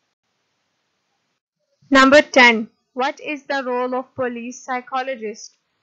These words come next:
Option A, policy making, option B, participate in policy training programs, option C,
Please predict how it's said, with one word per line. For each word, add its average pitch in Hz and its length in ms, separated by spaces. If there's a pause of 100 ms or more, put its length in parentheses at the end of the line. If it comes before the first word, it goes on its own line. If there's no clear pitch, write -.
(240)
Option 226 480
A, 277 300 (260)
policy 247 420
making, 302 460 (600)
option 285 540
B, 269 240
participate 247 800
in 240 220
policy 247 500
training 269 440
programs, 285 680 (760)
option 240 540
C, 285 460